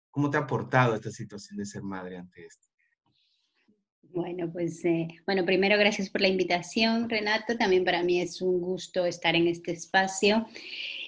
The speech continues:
Speaker 2: y poder compartir lo que yo he estado trabajando durante estos, eh, diez años más o menos, un poco más de diez años, eh, que empezó con mi tesis doctoral, pero que ya tenía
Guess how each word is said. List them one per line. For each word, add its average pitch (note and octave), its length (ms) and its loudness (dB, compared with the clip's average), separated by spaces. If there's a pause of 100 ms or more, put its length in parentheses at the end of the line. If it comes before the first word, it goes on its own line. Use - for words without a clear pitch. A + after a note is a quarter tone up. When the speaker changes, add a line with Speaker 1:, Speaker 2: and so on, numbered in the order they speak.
(140)
Speaker 2:
y G#3 400 10
poder G3+ 240 10
compartir G#3 720 8
lo G3 160 8
que F#3 120 8
yo F3+ 40 6
he F3 40 8
estado F#3 300 4
trabajando F#3 920 6
durante F3 460 4
estos, F3+ 880 2 (440)
eh, F#3 760 10
diez G3 680 4
años G3+ 380 6
más F#3+ 240 2
o - 20 2
menos, G#3 240 2
un F#3 80 0
poco F#3 180 2
más F#3 180 2
de F#3 100 -2
diez F#3 240 -4
años, G#3 640 0
eh, F3 400 2
que F3+ 80 2
empezó E3+ 280 0
con F3+ 140 2
mi F3 120 2
tesis F3 280 -2
doctoral, F#3 500 0
pero G3 160 0
que E3+ 120 2
ya E3 120 2
tenía F3 460 4